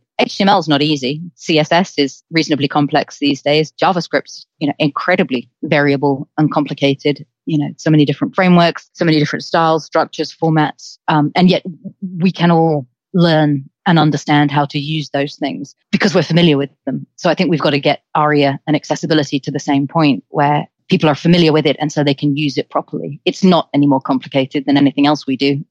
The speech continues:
Um, it's just that we, we do it less often and people are taught less about it. So it's, it seems unfamiliar, and because it's unfamiliar,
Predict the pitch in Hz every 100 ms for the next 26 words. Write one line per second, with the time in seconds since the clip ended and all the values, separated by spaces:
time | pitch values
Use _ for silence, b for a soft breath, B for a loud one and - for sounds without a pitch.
0 | - 143 - 123 156 - 127 - - 151
1 | 135 - 147 139 117 139 - 139 - 139
2 | 127 - 139 147 - 139 135 - - 160
3 | - 156 - - 151 147 - 143 143 143
4 | 131 117 _ _ - 135 127 - - -
5 | - 160 151 139 139 - 147 139 143 139
6 | 135 127 147 131 - 143 - 135 135 139
7 | 135 131